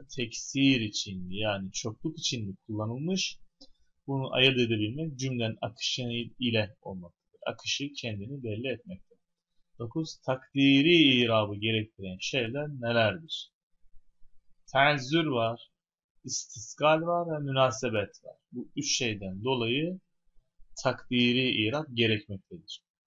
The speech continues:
On, aşağıdaki kelimelerin irabı neden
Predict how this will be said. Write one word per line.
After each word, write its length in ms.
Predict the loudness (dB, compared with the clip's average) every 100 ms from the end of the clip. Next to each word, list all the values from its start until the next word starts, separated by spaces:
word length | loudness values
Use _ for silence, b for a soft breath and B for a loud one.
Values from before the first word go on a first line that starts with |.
| _ -2
On, 300 | 0 0 -2 _ _ _ _ 0
aşağıdaki 540 | 0 2 0 0 -4
kelimelerin 640 | -6 -4 -4 -4 -4 -4 -2
irabı 760 | 2 4 6 6 4 2 -4 -6 -12
neden 680 | -8 -2 -2 4 4 4 -2